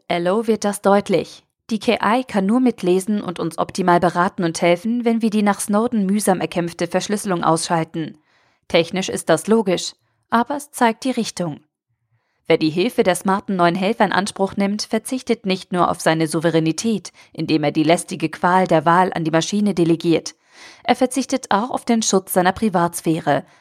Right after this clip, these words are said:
damit der Hintergrundintelligenz genügend Daten für ihre Empfehlungen zur Verfügung stehen. Schon ein wenig shocking. Aber diese Informationen werden den Lauf der Dinge nicht aufhalten. Schließlich geht es um unsere Bequemlichkeit.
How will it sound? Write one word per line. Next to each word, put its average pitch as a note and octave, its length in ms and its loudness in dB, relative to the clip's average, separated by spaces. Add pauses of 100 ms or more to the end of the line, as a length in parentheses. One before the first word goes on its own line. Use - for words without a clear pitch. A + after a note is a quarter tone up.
damit D#3 260 -2
der D3 80 4
Hintergrundintelligenz E3+ 1200 0
genügend E3+ 440 -2
Daten F3+ 440 -2 (180)
für - 100 -10
ihre - 180 0
Empfehlungen E3+ 560 0
zur F3+ 120 -4
Verfügung E3+ 520 -2
stehen. - 380 0 (880)
Schon B3 280 4
ein E3+ 160 2
wenig D#3+ 260 0
shocking. G3+ 480 -2 (380)
Aber A#3 200 4
diese G3+ 220 2
Informationen F#3+ 800 -2
werden A#3 240 0
den G3 180 2
Lauf F3 260 2
der F#3 120 0
Dinge F3 240 2
nicht F#3 240 -4
aufhalten. E3+ 640 -2 (360)
Schließlich D#3+ 500 0
geht E3+ 180 2
es F3+ 140 0
um F3 100 0
unsere F3 260 -2
Bequemlichkeit. F#3+ 920 -2